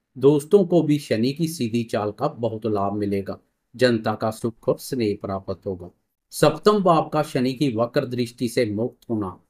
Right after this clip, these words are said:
दाम्पत्य सुखों में वृद्धि करेगा। दाम्पत्य जीवन में सुख, शांति और प्रसन्नता का माहौल बनेगा।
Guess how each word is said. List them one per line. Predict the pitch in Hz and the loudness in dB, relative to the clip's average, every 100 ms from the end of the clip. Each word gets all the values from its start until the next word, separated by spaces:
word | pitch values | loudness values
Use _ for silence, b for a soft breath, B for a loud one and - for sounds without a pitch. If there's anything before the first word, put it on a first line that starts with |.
| _ _ | _ _
दाम्पत्य | 123 143 135 143 - 196 190 | 2 2 2 0 2 2 2
सुखों | - 113 - 120 | -2 -2 0 2
में | 123 180 | 2 0
वृद्धि | 120 120 110 113 | 0 -2 -2 -2
करेगा। | 113 110 101 101 92 _ _ _ _ | -2 -2 -2 -6 -12 _ _ _ _
दाम्पत्य | 135 127 127 - 127 117 | 0 0 0 0 0 2
जीवन | 113 113 113 | 2 2 2
में | 110 120 | 2 0
सुख, | - 110 - | -4 -8 -6
शांति | 110 104 110 | -6 -4 0
और | 160 160 | 0 -2
प्रसन्नता | 110 - 113 117 175 | -10 -4 -2 -2 -4
का | 185 | -2
माहौल | 170 131 110 110 101 | -4 -4 -4 -4 -4
बनेगा। | 101 98 98 107 | -4 -4 -4 -8